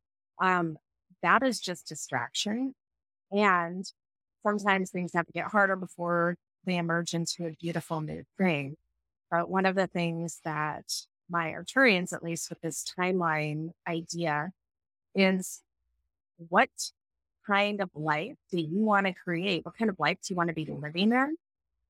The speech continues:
And hold your focus to that. Hold your energy to that. Know it as if it's already existing. Experience the emotions as if it's already happened.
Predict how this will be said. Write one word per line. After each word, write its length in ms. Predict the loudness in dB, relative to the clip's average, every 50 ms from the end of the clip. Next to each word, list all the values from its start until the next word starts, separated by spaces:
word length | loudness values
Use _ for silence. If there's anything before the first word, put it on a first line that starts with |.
| _ 0
And 460 | 2 4 4 6 4 4 2 -2 -4 -8 -12 -14 _ _ _ _ _ _
hold 420 | -4 0 2 2 4 2 0 2 4
your 140 | 2 2
focus 800 | 2 2 _ -2 -2 -2 -2 -4 -2 -2 -2 -2 -4 -6 -8 -8 -8
to 200 | -6 -4 -4 0
that. 260 | 2 2 2 2 0 -2 -6 _
Hold 200 | -4 -4 -2 0
your 180 | 0 0 -2 -2
energy 420 | -4 -2 -2 0 0 2 0 0 0 -2 -4
to 100 | -6 -2
that. 360 | 2 4 4 4 4 2 0 -4 _ _ _ _ _ _ _ _
Know 300 | -2 4 4 6 6 6
it 160 | 4 4 2 0
as 240 | -4 -4 -4 -4 -4
if 180 | -4 -2 -2
it's 200 | -2 -4 -4 -6 -8 -6
already 360 | -4 -2 0 0 2 2 2
existing. 840 | 2 0 -4 -8 -8 -10 -10 -10 -10 -6 -6 -4 -4 -4 -6 -8 -10 _
Experience 580 | -12 -12 -12 -6 -2 2 2 4 2 2 0
the 140 | -4 -4 -4
emotions 560 | -2 0 0 0 0 0 -2 -2 -2 -4 -2 -2
as 220 | -2 -2 -2 -4
if 160 | -4 -4 -4 -6
it's 160 | -8 -10 -10 -4 -2
already 340 | 0 0 0 0 -2 -4 -6
happened. 680 | -4 -2 -2 -2 -2 -2 -8 -8 -8 -10 -12 -14 -16